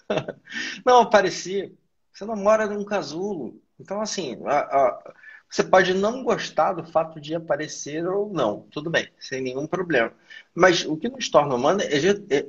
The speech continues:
é isso, é poder compartilhar, é poder dividir, é poder conversar com as outras pessoas, é poder mostrar pra elas.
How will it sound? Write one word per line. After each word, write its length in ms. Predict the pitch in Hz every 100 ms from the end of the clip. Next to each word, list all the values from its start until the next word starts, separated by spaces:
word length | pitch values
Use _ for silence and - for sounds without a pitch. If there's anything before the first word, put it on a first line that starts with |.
| -
é 100 | 180
isso, 380 | 247 262 - 147
é 180 | 120 131
poder 380 | - 147 175
compartilhar, 760 | 180 214 202 190 - - 180 143
é 80 | 156
poder 300 | - 139 147
dividir, 600 | 143 143 151 - 131 143 _ _ _
é 80 | -
poder 300 | - 147 139
conversar 1000 | - 156 143 135 - - 139 165 - _ _
com 60 | 135
as 120 | 135
outras 260 | 139 139 131
pessoas, 380 | 135 127 139
é 60 | 135
poder 260 | - - 139
mostrar 840 | 139 165 165 - 156 165 170 -
pra 180 | - 123
elas. 460 | 127 127 113 113